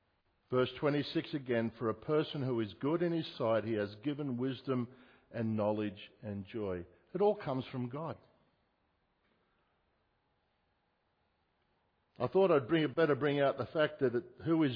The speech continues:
good in the sight of God. I wonder if that entered your mind as you read that.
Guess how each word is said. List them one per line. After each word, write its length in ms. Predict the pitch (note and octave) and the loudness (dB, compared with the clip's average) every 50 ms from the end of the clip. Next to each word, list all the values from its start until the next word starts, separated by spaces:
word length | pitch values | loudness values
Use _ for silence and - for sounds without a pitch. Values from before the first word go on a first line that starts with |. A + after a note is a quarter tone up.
| G2+ - | -2 -2
good 240 | C#3+ D#3+ F#3 F#3 C#3+ | 2 2 4 4 2
in 100 | A#2 G#2+ | 0 -2
the 80 | G#2 - - | -4 -4 -4
sight 220 | - A2+ G#2+ G2+ G2+ | -4 -2 -2 -2 -2
of 160 | G2 F2 - | -4 -6 -8
God. 240 | - G2 E2 D2+ D#2 - _ _ _ _ _ _ _ _ _ _ - | -12 -12 -12 -12 -14 -20 _ _ _ _ _ _ _ _ _ _ -10
I 40 | |
wonder 160 | A2+ C3 B2+ A#2 | -8 -4 -4 -4
if 100 | G#2+ - | -2 0
that 160 | C3 B2 A#2+ | 0 2 2
entered 300 | A#2+ A#2 - A#2 G2 G2+ | 2 0 -2 -4 -4 -2
your 80 | A2 | -2
mind 300 | G#2 G#2+ A2+ A#2 A#2 A#2 | 0 0 0 0 0 0
as 100 | G#2 F#2+ | 0 -2
you 100 | G2 A2 | -4 -4
read 240 | G2+ G#2+ A#2+ A#2+ A#2 G#2 | -2 -2 -2 -2 0 -2
that. 180 | G2+ F2+ - | -2 -2 -4